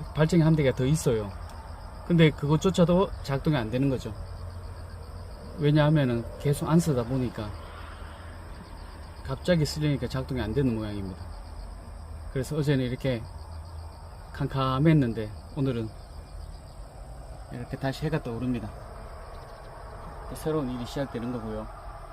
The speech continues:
뭐 이럴 수도 있고 저럴 수도 있다라고 생각을 해야죠. 다행스럽게도 어제 그 현장에, 그 공사 현장에 다른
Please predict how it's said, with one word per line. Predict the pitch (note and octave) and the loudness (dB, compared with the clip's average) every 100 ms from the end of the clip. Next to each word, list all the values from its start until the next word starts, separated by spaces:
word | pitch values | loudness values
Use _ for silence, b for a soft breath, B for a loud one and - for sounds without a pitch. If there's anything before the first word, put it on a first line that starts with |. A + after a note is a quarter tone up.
| - - - - - - - - - - - | -12 -12 -14 -14 -14 -10 -8 -8 -10 -12 -2
뭐 | E3+ D3 - | 0 0 0
이럴 | F#3+ F#3 | 0 0
수도 | - D#3+ | 0 -2
있고 | D3+ C#3+ | -2 4
저럴 | E3 F3 | 4 4
수도 | - D3 C3+ B2 B2 B2 - - - - - - - - - - - - | 0 -2 0 0 -2 -6 -10 -10 -10 -12 -10 -10 -10 -10 -10 -10 -10 -4
있다라고 | - D3 C3 B2+ B2 | 2 4 4 2 0
생각을 | A#2 D3 D3+ C#3 C3+ | -2 -2 0 0 2
해야죠. | D#3 C#3 C3+ D3+ - - B B B B B - - - - - - - | 2 2 -2 -4 -8 -6 B B B B B -4 -4 -4 -4 -4 -4 -2
다행스럽게도 | E3+ F#3 F3 D#3+ D#3 D3+ | 2 4 4 0 2 4
어제 | D#3 D#3 D3 | 4 6 4
그 | C#3+ | 4
현장에, | C3+ F#3 F3 D#3 B2+ A#2+ - - - - - - - - - | 2 4 4 4 4 0 -4 -6 -4 -4 -4 -4 -4 -4 -2
그 | D3 | -2
공사 | C3+ E3 E3+ | 2 2 2
현장에 | D#3+ D#3+ D3 C3 | 2 2 2 2
다른 | C#3+ D3 E3+ E3 | 4 4 4 2